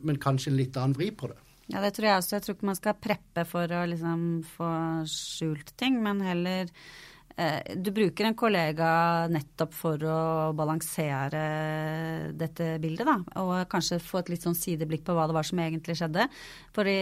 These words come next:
Speaker 2: jeg mener at, eh, vi må ta høyde for at det skjer. Det er konflikter i arbeidslivet. Der det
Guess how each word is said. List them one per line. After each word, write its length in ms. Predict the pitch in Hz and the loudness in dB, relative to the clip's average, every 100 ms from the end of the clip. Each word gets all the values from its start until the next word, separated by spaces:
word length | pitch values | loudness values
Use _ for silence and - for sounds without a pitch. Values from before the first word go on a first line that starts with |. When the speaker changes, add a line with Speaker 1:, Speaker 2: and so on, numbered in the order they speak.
| 190 | 2
Speaker 2:
jeg 100 | 190 | 2
mener 400 | 170 143 156 160 | 2 2 2 2
at, 340 | 160 160 156 - | 2 2 -2 -2
eh, 160 | 160 | 0
vi 140 | 160 156 | 2 4
må 220 | 151 131 | 2 2
ta 80 | 165 | 0
høyde 240 | 165 135 135 | -2 -2 -4
for 80 | 151 | -6
at 20 | 147 | -4
det 60 | 151 | -4
skjer. 300 | - - 143 | -4 -6 0
Det 80 | 156 | 0
er 220 | - - | 0 -2
konflikter 460 | 240 220 143 - 156 | -4 -4 -8 -2 0
i 40 | 139 | 0
arbeidslivet. 480 | 139 - 175 190 175 | -2 -2 0 2 2
Der 160 | |
det 80 | 170 | 2